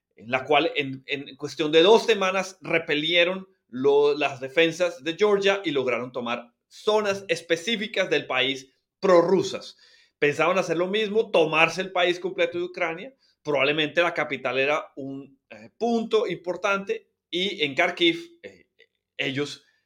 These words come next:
ah, avanzaron, tomaron, destruyeron el edificio de la alcaldía y ahora vemos el, la destrucción que están haciendo. Como decía anteriormente, se están moviendo las tropas saliendo de Kharkiv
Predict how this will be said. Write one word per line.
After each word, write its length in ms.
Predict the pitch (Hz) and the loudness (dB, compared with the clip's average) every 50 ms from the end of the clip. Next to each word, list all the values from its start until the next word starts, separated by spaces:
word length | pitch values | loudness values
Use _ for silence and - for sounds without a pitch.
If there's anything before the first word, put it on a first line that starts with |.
| _ _ - | _ _ -12
ah, 560 | 107 113 117 113 113 110 107 107 107 107 - - | -8 -8 -6 -6 -6 -6 -4 -4 -4 -4 -4 -2
avanzaron, 880 | - 160 160 165 170 165 160 - - 226 214 202 214 220 240 254 254 - _ _ - | 0 2 4 4 4 2 2 0 2 4 4 6 6 4 2 -2 -4 -8 _ _ 2
tomaron, 560 | 175 151 143 143 156 160 175 196 214 214 180 | 2 2 2 2 0 2 2 2 0 0 0
destruyeron 920 | 170 156 - - - 143 131 117 117 135 135 139 156 190 233 262 - _ _ _ _ _ _ _ | 0 0 0 -2 -8 -8 -8 -4 0 0 0 0 0 -4 -8 -12 -18 _ _ _ _ _ _ _
el 240 | - - 127 131 135 | -6 -4 -4 -2 -2
edificio 600 | 147 107 123 123 123 117 - 156 160 156 180 185 | -2 -4 -4 -6 -6 -6 -4 -6 -6 -4 -2 0
de 20 | 175 | 0
la 60 | 170 | 0
alcaldía 580 | 156 160 - 175 180 165 170 165 170 180 180 - - - _ | 0 0 0 -2 -2 0 2 2 2 2 0 -4 -14 -20 _
y 80 | - 135 | -2 0
ahora 440 | 127 120 123 127 127 143 147 143 - - | 2 4 4 4 4 2 -2 -4 -10 -8
vemos 520 | 117 123 127 131 135 135 - - _ _ | -4 -2 -2 -2 -4 -8 -10 -14 _ _
el, 400 | - 123 123 123 123 123 123 123 | -12 -10 -10 -10 -10 -10 -10 -6
la 140 | 120 117 120 | -2 0 0
destrucción 480 | 123 120 - - 113 - - 123 113 - | 0 -2 -4 -14 -16 -12 -10 -10 -10 -10
que 80 | 120 | -12
están 220 | 117 - 123 117 117 | -14 -10 -10 -10 -10
haciendo. 380 | 113 - - - - _ _ _ _ _ _ - _ _ _ _ _ _ _ _ _ _ _ _ _ _ _ | -10 -12 -16 -18 -20 _ _ _ _ _ _ -20 _ _ _ _ _ _ _ _ _ _ _ _ _ _ _
Como 220 | - 165 170 185 190 | 0 4 6 8 8
decía 240 | 185 185 190 220 226 | 8 8 6 4 4
anteriormente, 540 | 202 233 208 220 214 220 233 233 233 247 196 | 6 4 4 4 4 2 0 0 0 -2 -4
se 80 | 190 | -6
están 260 | 165 - - 175 180 185 | -6 -2 0 0 2 2
moviendo 340 | 202 208 214 214 202 208 | 2 2 2 2 0 0
las 180 | 196 180 - - | 0 -2 -2 0
tropas 380 | - 175 165 160 170 180 175 175 | 2 2 2 2 2 -2 -4 -6
saliendo 680 | - - - 160 135 147 151 156 170 180 180 180 185 | -10 -10 -4 -2 -2 -2 -2 -2 -2 -2 -2 -2 -2
de 100 | 190 185 | -4 -4
Kharkiv 580 | 185 156 156 - - 160 160 160 - - _ | -6 -6 -8 -6 -6 -6 -6 -6 -8 -14 _